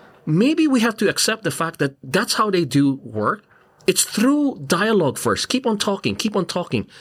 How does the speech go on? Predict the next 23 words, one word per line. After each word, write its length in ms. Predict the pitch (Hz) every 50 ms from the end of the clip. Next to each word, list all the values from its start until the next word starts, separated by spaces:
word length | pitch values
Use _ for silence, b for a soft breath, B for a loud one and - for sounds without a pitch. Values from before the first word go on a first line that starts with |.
| B B B
because 200 | B 160 196 -
we 240 | 156 151 180 202 208
might 300 | 202 196 196 196 214 -
find 240 | - 170 160 165 160
consensus. 680 | - 160 156 - - 214 233 208 - 104 104 - - b b b b b b b b b b b
And 280 | b 214 220 220 214 214 _ _ _ _ _ -
I'd 300 | - - 190 247 254 208
have 220 | - 190 185 180
to 80 | - 139
say 420 | 127 - - 151 135 107 95 90 b b b b b b b
that 160 | 147 - - _
what 340 | - 127 131 143 185 202 202 - _ _ -
I 100 | - 143
really 480 | 143 139 135 147 175 202 220 220 226 220
appreciated, 840 | 214 208 - - 175 170 160 - 135 120 104 98 196 - 139 - - -
you 140 | - 135
know, 140 | 113 107 110
having 520 | 104 127 135 131 127 139 139 135 131 135 b b b b b b b
an 140 | b 131 131 139
Asian 320 | 139 135 131 - 135 113
background 600 | 107 123 113 113 - 117 110 92 87 135 190 -
as 100 | 120 110
such, 400 | - - 104 135 196 208 - -